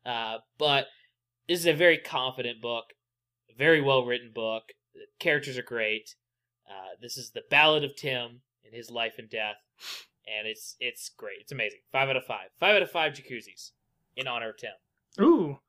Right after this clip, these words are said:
Speaker 2: five out of five.
Speaker 1: Five out of five. My second five out of five since book one.
Speaker 2: Wow, that's it? We gotta get that number up.
Speaker 1: Yeah, well, let's, let's see what you give it. I, I, I don't think there's gonna be any, uh, surprises on your end.
Speaker 2: Oh no, I, I'm, I'm gonna, I'm gonna give that part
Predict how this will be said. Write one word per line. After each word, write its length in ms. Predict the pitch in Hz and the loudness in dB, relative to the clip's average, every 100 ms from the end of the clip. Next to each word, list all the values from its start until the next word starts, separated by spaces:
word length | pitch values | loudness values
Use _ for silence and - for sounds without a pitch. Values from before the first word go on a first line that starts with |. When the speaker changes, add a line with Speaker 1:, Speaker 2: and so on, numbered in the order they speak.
| _ _ _ _ _ _ | _ _ _ _ _ _
Speaker 2:
five 300 | _ - 165 | _ 0 2
out 140 | 254 262 | 2 0
of 100 | 262 | 0
five. 520 | 214 160 147 143 139 - _ _ _ _ | 2 2 0 -6 -10 -16 _ _ _ _
Speaker 1:
Five 200 | 120 175 | 0 4
out 100 | 202 | 4
of 80 | 208 | 4
five. 420 | 180 160 135 120 | 4 6 6 2
My 100 | 123 | -2
second 420 | 120 - 165 208 - | -4 0 0 0 -2
five 160 | 165 151 | -2 0
out 120 | 151 | -2
of 60 | 147 | -2
five 300 | 139 143 147 | -4 -4 -8
since 320 | - 117 - - | -16 -18 -20 -14
book 160 | 135 - | -14 -12
one. 260 | 113 101 95 _ _ _ | -16 -16 -20 _ _ _
Speaker 2:
Wow, 160 | - 165 | 0 2
that's 220 | 143 135 | 2 4
it? 180 | 202 262 | 6 6
We 100 | 233 | 6
gotta 160 | 285 190 | 6 6
get 160 | 190 | 4
that 180 | 196 180 | 6 8
number 340 | 202 240 190 214 | 10 10 10 10
up. 260 | 349 - - _ - - - _ _ _ | 8 6 -4 _ -20 -20 -20 _ _ _
Speaker 1:
Yeah, 260 | 123 131 107 104 | 0 0 0 -4
well, 200 | 127 120 _ | -14 -16 _
let's, 340 | 123 - - - _ - | -10 -8 -10 -14 _ -12
let's 100 | 135 | -4
see 100 | 214 | 0
what 100 | 214 | 4
you 120 | 226 | 4
give 160 | 160 127 | 4 0
it. 100 | 113 - _ - | -2 -8 _ -10
I, 40 | |
I, 540 | 120 - _ 123 127 131 | -8 -8 _ -6 -2 0
I 20 | |
don't 120 | 139 | 0
think 100 | 143 | -2
there's 120 | 143 139 | -6 -4
gonna 120 | 156 | 0
be 80 | 156 | 0
any, 260 | 165 147 | 2 2
uh, 160 | 139 131 | 4 4
surprises 640 | 127 - - 147 120 107 107 | 0 -4 2 2 2 -4 -12
on 100 | 110 | -10
your 180 | 113 | -10
end. 160 | 104 101 _ - | -10 -14 _ 6
Speaker 2:
Oh 140 | 311 | 8
no, 260 | 269 294 180 | 10 10 8
I, 200 | 175 220 220 | 4 4 6
I'm, 220 | 254 262 | 6 6
I'm 120 | 214 | 8
gonna, 300 | 277 214 180 185 | 8 8 6 4
I'm 100 | 240 | 2
gonna 160 | 208 | 4
give 160 | 175 185 | 6 8
that 200 | 202 208 | 8 8
part 300 | 208 208 202 | 8 8 6